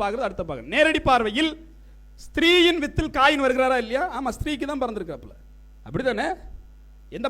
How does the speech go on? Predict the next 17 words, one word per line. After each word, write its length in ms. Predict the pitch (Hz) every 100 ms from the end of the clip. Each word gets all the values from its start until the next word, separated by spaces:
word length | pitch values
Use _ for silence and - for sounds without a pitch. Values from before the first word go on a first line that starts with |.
| 226
பாம்பும் 320 | 247 302 277
குட்டி 160 | 262 285
போட்டதுன்னு 340 | 254 262 247
உங்க 100 | 247
பைபிள்ல 260 | 226 226 208
இல்லைல்ல, 260 | 196 175 214 277 - - - - - -
எந்த 100 | 220 247
சர்ப்பமும் 380 | 247 294 339 277
குட்டி 160 | 277 277
போட்டதுன்னு 380 | 269 247 226 185
இல்லைல்ல. 240 | 190 269 247 - - - - - 135
என்னன்னு 320 | 208 320 339 320
இருக்குது? 300 | 277 240 160 107 - - - - - - - - - 123 196 294
ஏவாளுக்கு 520 | 339 359 349 339 - 403 330
பிறந்தவன் 420 | 302 285 320 339 285
காயின் 400 | 285 294 294 339
இருக்கு. 220 | 269 -